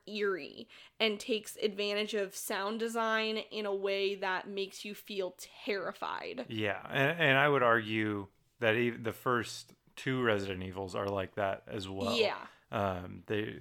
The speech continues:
Speaker 2: and, and maybe, maybe the third one, I'm
Speaker 1: Mm-hmm.
Speaker 2: not as, uh, brushed up on
Speaker 1: Mm-hmm.
Speaker 2: three as I would like to be, but I know four is where they started to go more action horror.
Speaker 1: Gotcha.
Speaker 2: But the, the first Resident Evil,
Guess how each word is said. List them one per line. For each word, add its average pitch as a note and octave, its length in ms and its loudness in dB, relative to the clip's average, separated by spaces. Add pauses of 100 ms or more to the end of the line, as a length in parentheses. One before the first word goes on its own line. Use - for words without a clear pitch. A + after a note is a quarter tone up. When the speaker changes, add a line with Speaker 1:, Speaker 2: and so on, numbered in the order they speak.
Speaker 2:
and, G#2 340 -6
and G2+ 160 -6
maybe, A2+ 300 -2 (100)
maybe B2+ 320 -6
the C3 80 -10
third C#3+ 240 -2
one, D3 200 0
I'm A2 60 -2
Speaker 1:
Mm-hmm. A2+ 80 -2
Speaker 2:
not A2 220 0
as, G2+ 440 -6 (640)
uh, F#2+ 240 -8 (520)
brushed G#2 440 -6
up F#2+ 180 -6
on F#2 240 -6
Speaker 1:
Mm-hmm. A#3 220 -8
Speaker 2:
three F#2 400 -8
as F2+ 160 -12
I F2+ 80 -10
would F#2 140 -12
like G#2 180 -8
to - 80 -20
be, A2+ 100 -8
but G#2+ 140 0
I G#2+ 80 4
know A#2 180 2
four G#2+ 380 2
is F#2 100 -6
where G2 160 -2
they F#2 120 -8
started F#2 380 -6
to G2+ 60 -8
go F#2+ 220 -6
more F#2+ 260 -8
action G#2 400 -6
horror. G#2+ 440 -4
Speaker 1:
Gotcha. - 500 -2 (100)
Speaker 2:
But G2 200 -4
the, F#2+ 340 -2 (180)
the A2 80 -10
first A2 320 -2
Resident G2 380 -2
Evil, F#2 420 -6